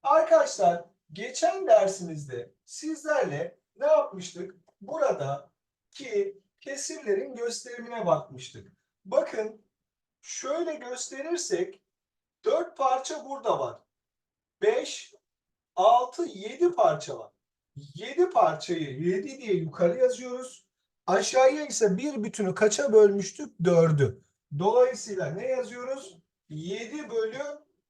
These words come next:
dört yazıyoruz. Eğer Burak, Yağız, Meryem bu içerisi parçalanmışsa parçaları sayıp işaretlediklerimizi üste yazıyoruz. Aşağıya paya da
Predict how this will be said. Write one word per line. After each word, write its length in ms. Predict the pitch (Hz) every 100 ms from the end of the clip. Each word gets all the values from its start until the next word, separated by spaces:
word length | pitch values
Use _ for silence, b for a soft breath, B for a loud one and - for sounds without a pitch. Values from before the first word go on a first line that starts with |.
| 147
dört 360 | - 214 233 -
yazıyoruz. 560 | 165 139 120 104 - _ _ _
Eğer 460 | 202 262 269 262 196
Burak, 540 | 254 277 - - _ _ _ _ 143
Yağız, 540 | 170 208 - 127 - - _ _ _ -
Meryem 600 | 170 214 226 240 196 185
bu 140 | 247
içerisi 760 | - - 254 240 - - 131 - _ _
parçalanmışsa 1400 | - 180 190 190 226 233 226 285 330 - 311 294 320 - _ _ -
parçaları 640 | 220 226 - 254 254 311
sayıp 480 | - 254 262 370 - _ _ _ _ _ _ _
işaretlediklerimizi 1300 | 185 165 208 208 208 - 214 - 233 202 190 151 131 - _ _ _ 123 - _ _ _
üste 300 | 175 170 269
yazıyoruz. 640 | 277 262 262 269 277 - _ _ _ _ -
Aşağıya 680 | - - 277 262 240 202
paya 380 | - 240 294 190
da 340 | - 302 -